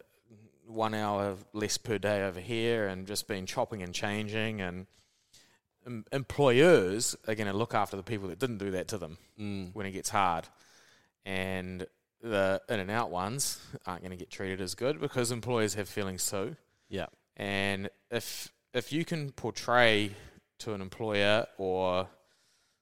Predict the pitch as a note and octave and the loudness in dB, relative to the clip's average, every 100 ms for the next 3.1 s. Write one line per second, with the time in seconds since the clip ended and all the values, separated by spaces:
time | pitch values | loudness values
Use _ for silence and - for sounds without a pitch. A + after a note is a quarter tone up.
0 | _ - - G#2+ G#2 G2+ G2 G2 F2 _ | _ 0 0 2 2 2 2 -6 -10 _
1 | _ _ G#2 G2+ G2+ - G2 A2 C3+ B2+ | _ _ -8 -6 -6 -4 -2 2 2 0
2 | - A#2 A2+ G2 G2 A#2 G#2 G#2+ G2+ G2 | 0 2 2 0 -6 -6 -6 -4 -4 -4
3 | F#2+ | -4